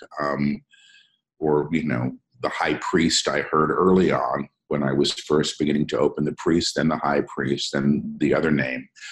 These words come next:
But, you know, that's a priesthood. <clears throat> And truthfully, I don't put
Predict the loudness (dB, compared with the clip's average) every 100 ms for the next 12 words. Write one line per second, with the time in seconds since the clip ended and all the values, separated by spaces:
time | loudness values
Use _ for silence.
0 | -16 -18 -20 _ -2 2 4 4 2 0
1 | 0 -2 0 2 2 2 2 2 2 0
2 | 2 2 2 4 4 4 4 4 4 2
3 | 0 2 2 4 4 2 -4 2 2 0